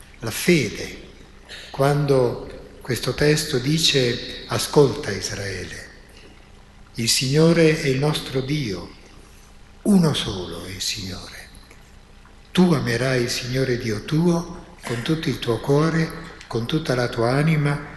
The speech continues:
con tutte le forze." Questi precetti che oggi ti do ti stiano fissi nel cuore,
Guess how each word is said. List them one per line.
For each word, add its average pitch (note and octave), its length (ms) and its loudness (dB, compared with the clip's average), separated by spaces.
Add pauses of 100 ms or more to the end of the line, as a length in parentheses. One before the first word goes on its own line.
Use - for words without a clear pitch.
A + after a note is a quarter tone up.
(120)
con B2 260 -2
tutte F#3+ 320 2
le C3+ 120 4
forze." - 580 -8 (1800)
Questi F3+ 420 2
precetti A#2+ 720 -2
che A#2+ 160 0
oggi B2+ 340 -2
ti A#2 160 -6
do D3+ 440 -2 (720)
ti C#3 140 -4
stiano E3 480 2
fissi E3+ 420 0
nel D3+ 220 2
cuore, A#2 560 0